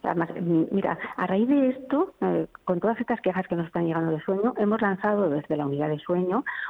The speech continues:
una encuesta. Está circulando por ahí, si la recibís, por favor, rellenarla. Queremos hacer un estudio de todas las alteraciones del sueño durante el confinamiento. Las pantallas, el uso de pantallas, que además nosotros con las madres de adolescentes lo decimos mucho, eh, no está,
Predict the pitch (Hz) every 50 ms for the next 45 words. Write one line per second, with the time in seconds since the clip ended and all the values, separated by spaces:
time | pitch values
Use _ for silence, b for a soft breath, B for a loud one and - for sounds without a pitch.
0 | B B 233 247 240 220 202 - - 165 147 147 - - - 147 147 - - B
1 | B B B B B 175 - - 202 196 190 196 - - - - 208 - - 220
2 | 196 180 170 - 180 170 175 202 269 302 - - 202 185 180 175 160 160 180 190
3 | 202 202 - 190 - - 165 175 175 185 190 185 170 160 156 156 165 156 147 -
4 | 160 160 175 175 196 190 - 190 190 185 185 175 - - - 196 185 214 208 185
5 | 170 - - 165 165 165 - - - - 165 - - - 175 - 170 165 147 -
6 | 165 170 170 165 156 - - - 175 185 196 214 - B B B B 185 170 160
7 | 165 160 160 - 151 - 165 156 147 147 147 147 143 143 135 - - - B B
8 | B B B B B B B B B 185 180 - - - 165 170 - 247 254 262
9 | 240 247 226 170 175 170 - 208 190 - 165 160 165 165 - 202 202 190 180 175
10 | 190 196 - _ - - 220 214 - 180 156 160 160 175 180 185 180 147 - 175
11 | - 190 185 - 180 165 156 151 156 147 - - 170 180 190 185 180 170 165 160
12 | 160 156 - - 170 165 170 160 151 147 - 175 160 156 156 - 190 190 - -
13 | 175 190 - B B B B B B B B B B B 196 190 180 165 175 180
14 | 180 175